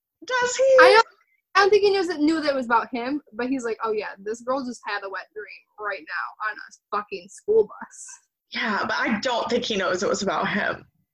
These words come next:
Speaker 2: No, I don't think he knows it's about him. I'm just saying, like, he's like, "I
Speaker 1: It's
Speaker 2: know
Speaker 1: like,
Speaker 2: what's up."
Speaker 1: also, how could he possibly know it was about him?
Speaker 2: True. They've never spoken,
Speaker 1: They've
Speaker 2: except
Speaker 1: never
Speaker 2: for one.
Speaker 1: <laughs>
Speaker 2: Literally, they introduced them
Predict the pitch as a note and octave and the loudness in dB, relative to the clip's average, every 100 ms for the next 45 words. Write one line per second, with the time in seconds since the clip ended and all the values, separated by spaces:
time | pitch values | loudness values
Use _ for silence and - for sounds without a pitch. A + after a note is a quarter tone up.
0 | _ _ _ _ _ D4+ D4 G#3+ B3 E4 | _ _ _ _ _ 6 6 4 0 0
1 | D4+ D4 C4+ A#3+ A#3 G#3+ G3 G#3+ A#3 - | -2 -4 -6 -8 -10 -10 -12 -12 -16 -16
2 | _ _ A#3 B3+ - A#3+ A3+ G#3 C4+ A3+ | _ _ -4 -4 -4 -4 -4 -6 -6 -6
3 | G3 - - C4+ B3 B4 - - - - | -8 -4 -2 0 -2 -4 -12 -14 -14 -18
4 | _ _ _ C4 D4 D4+ B3+ - B3+ C4+ | _ _ _ -4 -2 0 -2 -2 -4 -2
5 | C#4+ C4+ G3+ B3 A#3 A#3 A3 G3+ F#3 D#3+ | 0 -2 -2 -4 -4 -2 -2 -2 0 0
6 | - G3 F3+ - F#3+ - - _ _ _ | 0 -2 -4 -2 -2 -4 -12 _ _ _
7 | _ _ _ _ _ - G#3+ G3+ A#3 A3+ | _ _ _ _ _ -8 -6 -2 0 2
8 | A#3+ A3+ A3+ - G3 - - _ E4 C4+ | 2 2 2 0 -4 -6 -20 _ 0 4
9 | F4 - - A3 G3 - - C5 - - | 6 6 4 2 2 -6 -6 -4 -2 -6
10 | - - _ - _ _ _ _ _ _ | -14 -18 _ -20 _ _ _ _ _ _
11 | _ - - - - D#4+ F#4 G#4+ A4 - | _ -16 -12 -10 -4 2 6 6 6 2
12 | _ _ - G#4 _ _ _ - A#3 - | _ _ -2 -2 _ _ _ -2 -2 -2